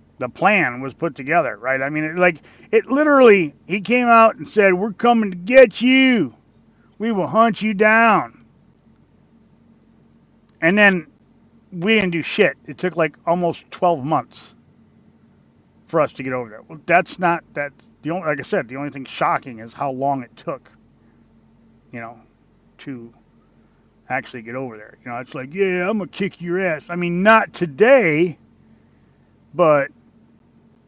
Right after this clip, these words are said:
when I'm ready, then I'm gonna come fight, you know? I'm gonna, I'm gonna go train for a while, and then when I've, I've learned some jujitsu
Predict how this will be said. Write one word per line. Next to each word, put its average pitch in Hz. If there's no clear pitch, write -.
when 190
I'm 196
ready, 190
then 190
I'm 185
gonna 156
come 143
fight, 120
you 135
know? 131
I'm 160
gonna, 175
I'm 196
gonna 190
go 170
train 214
for 185
a 156
while, 139
and 143
then 180
when 170
I've, 151
I've 147
learned 175
some 151
jujitsu 165